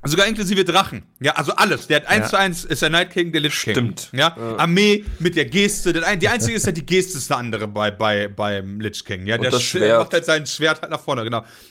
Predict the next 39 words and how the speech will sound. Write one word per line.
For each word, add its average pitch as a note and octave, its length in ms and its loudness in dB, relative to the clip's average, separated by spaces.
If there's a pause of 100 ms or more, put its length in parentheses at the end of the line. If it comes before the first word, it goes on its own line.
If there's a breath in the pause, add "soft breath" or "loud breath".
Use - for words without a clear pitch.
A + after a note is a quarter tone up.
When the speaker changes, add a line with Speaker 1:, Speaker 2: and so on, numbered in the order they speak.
(120)
Speaker 1:
Und C#3+ 80 -4
das C#3 140 -2
Schwert D#3+ 180 0
halt, D3+ 240 0
halt C#3 240 2
mehr C#3 180 0
Bedeutung C3+ 360 -2
mit B2 100 -6
Frostmourne. A2 580 -8
Aber A#2 400 -2 (200 soft breath)
er A#2 80 -4
hat G#2+ 80 -6
halt G#2 100 -6
sein G#2 140 -10
Schwert, D3 440 0 (180 loud breath)
er A#2 100 -4
hat G#2+ 80 -8
die G#2+ 60 -12
Drachen, C3 420 -4
er A2+ 80 -6
trägt - 160 -14
diese F#2+ 160 -12
scheiß A2 260 -6
Krone, C#3+ 560 -2
ja. B2 240 0 (640)
Easy. G3 400 2
Es, D3+ 220 -2
es F#3 260 0
ist - 420 -2 (140)
Arthur F#3+ 400 0
von D#3+ 160 -2
Man D#3 160 0
of B2+ 80 -4
Steel. A#2+ 200 -14
Es G#2+ 100 -8
wird F3 140 -2
sich F3+ 100 -8
nachher D3+ 220 -2
rausstellen, E3 640 0